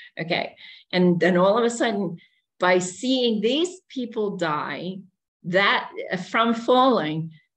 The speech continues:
I realized the fear somehow had nothing to do with this lifetime. It was coming through from somewhere else.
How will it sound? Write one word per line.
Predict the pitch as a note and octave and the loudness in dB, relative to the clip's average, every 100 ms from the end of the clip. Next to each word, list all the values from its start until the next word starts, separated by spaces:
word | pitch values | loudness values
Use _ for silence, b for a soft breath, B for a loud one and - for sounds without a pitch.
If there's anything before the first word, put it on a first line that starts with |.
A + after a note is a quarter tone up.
| _ | _
I | F#3+ | 0
realized | F#3+ F3+ A#3 A#3+ G#3 F#3+ F#3 | 2 4 4 4 4 0 0
the | G3+ | -2
fear | G3+ - C#4+ D#4 D#3+ | -2 -4 0 0 -2
somehow | D#3+ - G#3+ A#3 - E3+ E3 | -4 -6 -4 -4 -4 -6 -6
had | D#3+ F#3 F3+ | -4 -6 -6
nothing | G3 G#3+ - A#3 G#3 | -4 -4 -4 -8 -8
to | |
do | F#3 F#3 G3 | -4 2 2
with | E3 E3 | 2 -4
this | E3 - | -10 -8
lifetime. | F3 D#3 E3 D3+ - C#3 - _ _ _ - | -8 -8 -10 -14 -12 -14 -16 _ _ _ 0
It | F3 | 2
was | F#3 F3+ | 2 0
coming | - C4 B3 C4 B3+ | 0 0 2 2 0
through | - G#3 F3+ E3+ F3 | 0 2 4 2 0
from | - F3 E3+ F3 | -4 -4 -2 -4
somewhere | F3 F3 D#3 D#3 F3 | -8 -8 -6 -4 -4
else. | - C#4 - - _ | -4 -4 -6 -12 _